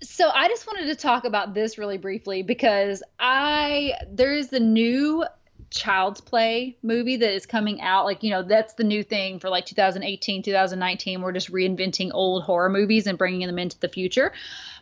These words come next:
But there is a new Child's Play movie, and they just unveiled the new, like, what the new Chucky looks like. And it's not a good guy doll anymore. He's a Buddy doll. Instead of being a good guy, I guess they couldn't get the, the licensing or the rights to good guy.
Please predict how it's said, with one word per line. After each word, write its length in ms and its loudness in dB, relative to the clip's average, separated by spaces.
But 160 2
there 160 6
is 100 4
a 60 2
new 160 2
Child's 420 -4
Play 260 -2
movie, 600 -6
and 600 -2
they 260 2
just 400 2
unveiled 540 2
the 80 0
new, 580 2
like, 240 2
what 360 0
the 60 2
new 120 0
Chucky 400 -4
looks 280 -2
like. 340 0
And 160 4
it's 100 0
not 140 4
a 100 2
good 180 -2
guy 200 0
doll 260 -2
anymore. 320 -8
He's 180 -6
a 60 -2
Buddy 460 0
doll. 400 -6
Instead 240 -2
of 80 -2
being 160 -2
a 40 0
good 220 -2
guy, 200 2
I 40 0
guess 160 -2
they 100 -6
couldn't 260 -6
get 160 -6
the, 160 0
the 120 -2
licensing 480 -2
or 60 -8
the 100 -4
rights 440 -2
to 260 -4
good 320 -4
guy. 340 0